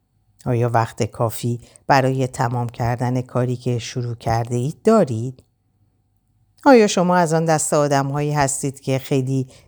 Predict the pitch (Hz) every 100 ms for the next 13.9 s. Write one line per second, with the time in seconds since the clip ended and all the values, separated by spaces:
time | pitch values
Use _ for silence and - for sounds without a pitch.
0 | _ 147 190 214 - 135 120 117 113 113
1 | - 120 113 110 - 117 113 120 127 -
2 | _ _ _ _ _ _ _ _ _ _
3 | _ _ - 311 - - 339 339 339 339
4 | 202 160 139 127 123 156 180 208 180 123
5 | 110 113 - 123 131 123 113 113 127 120
6 | 113 113 - 113 113 120 117 110 120 127
7 | 139 131 127 123 - 131 127 127 - -
8 | _ _ 226 220 - 247 269 - 247 226
9 | 226 156 - 156 147 131 208 247 - -
10 | 160 151 143 131 139 135 135 _ _ _
11 | - 302 294 294 247 220 185 208 208 185
12 | 156 147 - 147 135 120 - 131 139 143
13 | 131 117 107 101 - 160 165 170